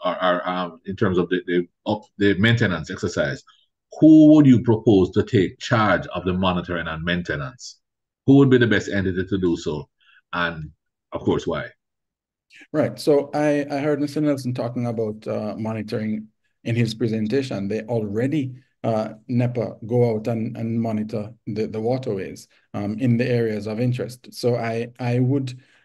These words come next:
Speaker 2: uh, think that nepa, uh, could work to, to do this monitoring as well. Of course, um, the university, uh, the Faculty of Science and Technology is willing to do the training necessary, is willing to provide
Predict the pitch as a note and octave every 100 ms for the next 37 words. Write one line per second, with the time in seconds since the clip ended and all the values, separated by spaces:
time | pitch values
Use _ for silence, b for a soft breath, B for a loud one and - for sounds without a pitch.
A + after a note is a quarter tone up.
0 | b A#2 A#2+ C3+ A#2 A2+ A2+ B2 B2 A#2
1 | G#2+ - - G#2 G#2 G#2 G#2 - C3 G#2+
2 | A2+ G#2+ - _ _ _ _ - A2+ A2
3 | A2 B2 A2+ A2 A2 A2 G#2+ G#2+ G#2+ G#2+
4 | G#2 B2+ A2 - - D3+ B2+ - b b
5 | b B2 B2+ B2 B2 A#2+ B2 B2+ C3 C3
6 | B2 A2+ - A#2+ A2 A2+ - A2+ A2 A2
7 | A2 - B2+ C3 B2+ B2 A#2+ C3 A2 A2
8 | G#2+ G2+ G#2 G2 G2 G2 - C#3 B2 A#2+
9 | B2 A#2+ A2 G#2+ B2+ A#2 A2 G#2+ A2 -
10 | B2 B2 B2+ B2 B2 B2+ B2 A2 G#2 A2
11 | A2+ A#2 A2+ G#2+ A2 A#2 A2 G#2+ G2+